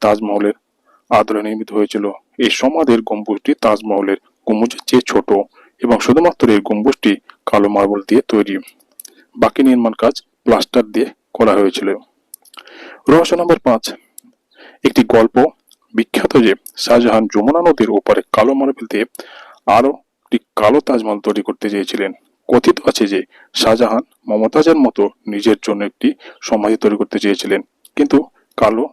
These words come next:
তাজমহল তৈরি করার আগেই ঔরঙ্গজেব তাকে কারাগারে বন্দী করেছিলেন। কিন্তু ইতিহাসবিদরা বলেছেন যে এগুলি পরের তৈরি করা বানানো গল্প। যে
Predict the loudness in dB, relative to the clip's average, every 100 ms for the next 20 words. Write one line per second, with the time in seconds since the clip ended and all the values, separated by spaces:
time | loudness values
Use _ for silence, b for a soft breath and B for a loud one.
0 | _ _ -4 -4 -6 -8 -6 -6 -4 -4
1 | 0 0 0 -2 -4 _ _ _ _ _
2 | 2 4 4 2 0 -4 -2 -4 -2 -2
3 | 0 0 -2 -2 -4 -4 -4 -4 -6 -8
4 | _ _ _ _ -4 0 2 0 0 0
5 | -2 0 0 0 0 -2 -2 0 2 0
6 | -2 B B B 0 4 6 4 2 _
7 | 0 2 0 0 0 -2 _ -4 -2 -2
8 | -8 _ -2 0 0 0 -2 -2 -2 -8
9 | -8 _ _ _ B B B B 2